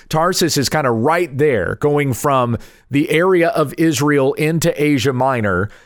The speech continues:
and was a very influential city. It was a port town. And those port cities, you know, usually did have a lot of influence. I mentioned yesterday,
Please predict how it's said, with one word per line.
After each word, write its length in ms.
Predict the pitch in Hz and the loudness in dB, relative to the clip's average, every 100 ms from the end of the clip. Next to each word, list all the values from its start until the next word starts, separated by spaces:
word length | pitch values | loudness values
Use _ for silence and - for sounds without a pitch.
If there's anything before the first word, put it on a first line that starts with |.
| _ - | _ -2
and 280 | 151 139 | 0 0
was 200 | 131 135 | 0 0
a 40 | 131 | 0
very 400 | 127 202 196 170 | 0 2 2 0
influential 680 | 156 131 139 123 117 120 107 | -2 -2 -2 0 0 -2 -2
city. 440 | - 107 87 104 - _ - | 0 0 0 -2 -6 _ -6
It 120 | 139 | -2
was 140 | 139 147 | 0 -2
a 40 | |
port 360 | 123 190 170 - | -2 0 0 -2
town. 460 | 123 92 90 135 - _ _ _ _ - | -2 0 -2 -4 -8 _ _ _ _ -6
And 160 | 151 147 | -2 0
those 160 | 151 | 0
port 300 | - 170 127 | 0 -2 0
cities, 480 | - 135 147 175 - | -2 0 0 -2 -4
you 120 | 95 | -4
know, 100 | 101 | -2
usually 380 | 104 123 117 143 | 0 0 0 0
did 160 | 147 165 | 0 0
have 160 | 131 | -2
a 40 | 107 | 0
lot 200 | 104 95 | 0 0
of 80 | 92 | -2
influence. 440 | 90 98 92 110 | -4 -2 -2 0
I 60 | 127 | -2
mentioned 320 | 131 135 120 | -2 -2 -2
yesterday, 480 | 135 139 131 123 | -2 -2 -2 -2